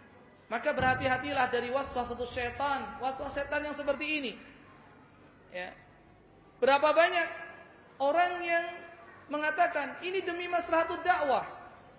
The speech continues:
Demi maslahatud dakwah, tapi ternyata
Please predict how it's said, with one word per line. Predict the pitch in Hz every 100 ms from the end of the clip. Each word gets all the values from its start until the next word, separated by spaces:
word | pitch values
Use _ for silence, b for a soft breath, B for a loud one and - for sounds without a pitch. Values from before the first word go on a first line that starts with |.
| - - - - - - - - - - -
Demi | 247 311
maslahatud | 311 294 294 302 339 359 - 320
dakwah, | 339 294 240 269
tapi | 311 339 -
ternyata | 285 285 320 370 302 254